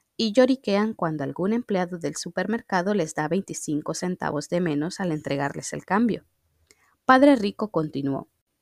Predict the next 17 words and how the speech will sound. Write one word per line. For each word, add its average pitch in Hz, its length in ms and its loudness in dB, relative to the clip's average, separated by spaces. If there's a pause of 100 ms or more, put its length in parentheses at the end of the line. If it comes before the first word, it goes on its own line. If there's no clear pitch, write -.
(480)
"Lo 214 220 2
que 220 100 4
más 247 220 2
me 269 120 4
gusta 180 360 -2
es 180 140 -4
la 151 80 -2
actitud 143 360 -10
tejana. 208 540 -4 (460)
Se - 160 4
enorgullecen 220 680 2
de 262 100 2
ganar 196 320 0
y 185 80 -4
presumen 151 500 -6
cuando 147 320 -6
pierden. 202 440 -2